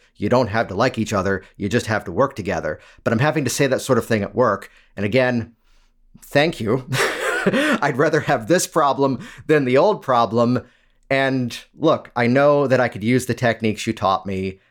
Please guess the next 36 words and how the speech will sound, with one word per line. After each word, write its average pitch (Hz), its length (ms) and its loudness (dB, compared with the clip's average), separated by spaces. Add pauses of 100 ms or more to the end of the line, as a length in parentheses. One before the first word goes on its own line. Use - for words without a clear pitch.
(220)
I 110 140 2
know 113 640 2 (360)
I 107 120 -2
can 101 180 -2
make 113 240 0
use 110 220 0
of 92 100 -6
the 107 80 -4
skills 110 440 0
that 110 120 -8
you 98 60 -6
shared 143 360 0
with 113 160 -4
me. 95 340 -4 (760)
"Look, 131 200 0
Jason, 95 320 -4
I 101 80 -2
just 104 180 -4
know 110 140 2
I 110 60 0
get 104 160 0
a 95 40 -4
faster 104 440 -4
result 117 340 0
when 101 100 -6
I 98 60 -6
work 107 240 -4
with 95 140 -12
you. 120 260 0 (680)
How 98 140 -4
soon 113 220 0
can 107 140 -2
I 98 80 0
come 95 200 -4
back?" 98 320 -4 (460)
And 110 240 -2